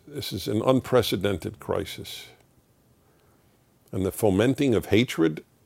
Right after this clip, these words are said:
in this case, to the unvaccinated, even if they've had covid, even if you've gotten a vaccine,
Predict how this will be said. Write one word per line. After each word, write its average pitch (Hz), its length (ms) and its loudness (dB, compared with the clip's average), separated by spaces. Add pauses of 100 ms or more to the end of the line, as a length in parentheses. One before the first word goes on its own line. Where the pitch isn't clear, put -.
(500)
in 101 80 -8
this - 100 -12
case, 117 340 -6
to - 140 0
the 80 240 -4 (260)
unvaccinated, 123 1200 0 (540)
even 107 240 -4
if 113 140 -4
they've 101 180 2
had 92 280 2
covid, 127 440 0 (1080)
even 101 260 2
if - 160 -2
you've 110 240 2
gotten 123 300 0
a 113 40 -2
vaccine, 139 760 -2